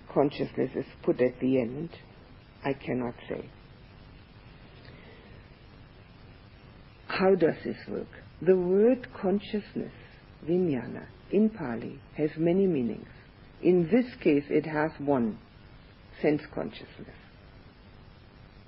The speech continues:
which means our five senses, plus thinking, six senses. Now that's the first thing that happens. The next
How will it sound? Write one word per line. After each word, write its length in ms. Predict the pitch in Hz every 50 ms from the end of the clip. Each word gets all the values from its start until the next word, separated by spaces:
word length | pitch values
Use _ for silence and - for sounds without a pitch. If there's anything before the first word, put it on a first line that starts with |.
| - - - - - - - - -
which 300 | - 147 135 - - -
means 340 | - 147 147 160 202 226 226 226 - - -
our 240 | 147 139 135 120 120 - -
five 220 | 170 185 214 220 220 -
senses, 400 | - - 160 139 - - - - - - - - - - - - - - - - - - - - - - - - - - - - - - - - - - - -
plus 220 | - 151 147 165 165 - - -
thinking, 360 | 147 139 - - - - - - - - - - - - - - - - - - - - - - - - - - - -
six 140 | - 185 175 - - - -
senses. 240 | - - - - - - - - - - - - - - - - - - - - - - - - - - - - - - - - - - -
Now 120 | 156 147 147
that's 260 | 151 151 151 - -
the 120 | 151 143 - - -
first 300 | - 175 196 226 226 233 - -
thing 220 | - 190 185 180 175
that 200 | 175 165 160 -
happens. 460 | - 143 - - - - - - - - - - - - - - - - - - - - - - - - - - - - - - - - - - - - - - - - - - - - - - - - -
The 100 | 131 143
next 360 | 160 185 208 233 226 226